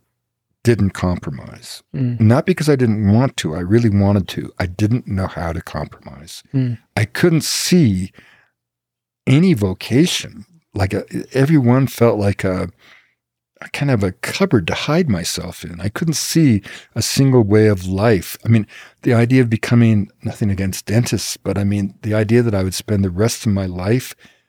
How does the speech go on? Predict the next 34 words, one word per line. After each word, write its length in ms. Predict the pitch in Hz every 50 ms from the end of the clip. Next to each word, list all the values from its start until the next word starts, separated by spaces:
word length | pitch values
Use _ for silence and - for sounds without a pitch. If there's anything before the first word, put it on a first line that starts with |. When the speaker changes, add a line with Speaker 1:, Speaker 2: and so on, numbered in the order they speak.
| _ _ _ _ _
Speaker 1:
uh, 160 | - 98 92 90
fixing 640 | - - - - - - - 120 - - - 110 98
teeth, 480 | - - - - 170 120 87 - -
it 100 | - 110
just, 220 | - 143 123 - -
it 120 | - 117
just 320 | - 139 123 - - _ -
wasn't, 340 | 120 117 120 127 117 98 - -
I 40 |
just, 240 | 107 98 127 123 - _ _ -
it 160 | - 104 -
did, 180 | - - 123 117 _ _
I, 120 | - 101 101 _
it 160 | - 113 -
wasn't 360 | - 117 120 120 127 113 98 _ _ _ _ _ _ -
for 160 | - - 139
Speaker 2:
Yeah. 140 | 131 120 127
Speaker 1:
me. 120 | 151 123 - - - - - - _ _
At 80 | - 120
the 80 | 127 123
same 320 | - - 143 151 160 143
time, 320 | - - 123 117 110 107
I 80 | 101 101
was 180 | 95 101 98 -
so 460 | - - 131 123 123 117 117 113 - _ _ _
kind 240 | _ - - 120 123
of 180 | 120 110 92 95 _ _ _ _ _ _ _ _ _ _ _ 113 104
desperate 540 | 104 113 147 - - - 123 101 - -
that 140 | 90 104 104
I 100 | 104 101
applied 500 | 104 104 98 _ - - 135 127 120 117 -
to 100 | - 104
law 260 | 104 107 110 117 131
school 500 | 123 - - - 123 113 107 104 101